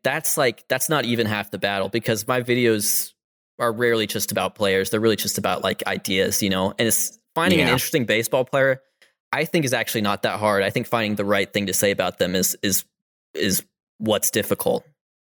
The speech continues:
Speaker 2: And I, and I think I can relate in with you in terms of, um, what I mentioned is that, like, there are a lot of video games that sound like cool Fun with Dimension ideas,
Speaker 1: Yeah.
Speaker 2: and then when we sit down and take a look,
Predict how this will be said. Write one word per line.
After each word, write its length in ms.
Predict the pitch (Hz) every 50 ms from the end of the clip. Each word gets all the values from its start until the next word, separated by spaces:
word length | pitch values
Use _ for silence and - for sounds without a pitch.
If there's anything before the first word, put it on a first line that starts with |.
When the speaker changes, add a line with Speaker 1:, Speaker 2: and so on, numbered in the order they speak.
| _ _ _ _ _ _ _ _ _ _ - - - - - _ -
Speaker 2:
And 100 | 95 98
I, 60 | 101 104
and 160 | 98 104 107
I 40 | 110
think 200 | - 123 117 117
I 60 | 110
can 160 | - 107 95
relate 240 | 90 87 92 92 -
in 220 | 82 87 82 82 - _ _ _ _ _ _
with 220 | - 92 92 - -
you 340 | 90 85 85 85 80 80 -
in 120 | - 85 82
terms 300 | - 92 87 87 85 -
of, 180 | 85 80 - -
um, 120 | 87 92
what 100 | 95 95
I 40 | 95
mentioned 300 | 92 90 87 - 98 87
is 120 | 85 82
that, 320 | - 87 82 80 80 - - _ _ _ _ _ - - _ _ _ _
like, 240 | 101 95 82 80 - _
there 160 | - 110 117 123
are 20 |
a 60 | 113
lot 180 | 110 110 117 110
of 120 | 90 85 85
video 300 | 92 95 104 104 107 101
games 280 | 101 101 107 104 95
that 140 | - 82 -
sound 320 | - - 80 90 98 107
like 160 | 104 104 - -
cool 200 | - 123 120 120
Fun 120 | - 123
with 60 | 123 123
Dimension 260 | 131 127 127 135 135
ideas, 400 | 120 131 127 135 143 151 151 143
Speaker 1:
Yeah. 60 | 117
Speaker 2:
and 80 | 98 95
then 80 | 98
when 160 | 95 95 92
we 100 | 95 98
sit 300 | 92 - - 110 101 -
down 220 | - 101 104 104 95
and 120 | 92 87
take 160 | - 113 98
a 60 | - 82
look, 480 | 90 104 120 135 - - - - -